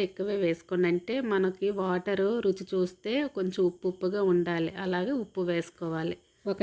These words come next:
టీ స్పూను నెయ్యి వేసి ఇదంతా కలిపి ఎసరు అనేది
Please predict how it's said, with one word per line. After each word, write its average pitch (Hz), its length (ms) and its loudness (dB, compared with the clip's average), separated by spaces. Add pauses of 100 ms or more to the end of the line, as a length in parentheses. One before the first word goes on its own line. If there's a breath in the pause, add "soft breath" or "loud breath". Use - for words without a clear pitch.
టీ 190 80 6 (120)
స్పూను 190 400 4 (360)
నెయ్యి 185 320 6
వేసి 175 280 0 (100)
ఇదంతా 190 300 0 (120)
కలిపి 175 400 0 (260)
ఎసరు 190 280 0
అనేది 180 280 4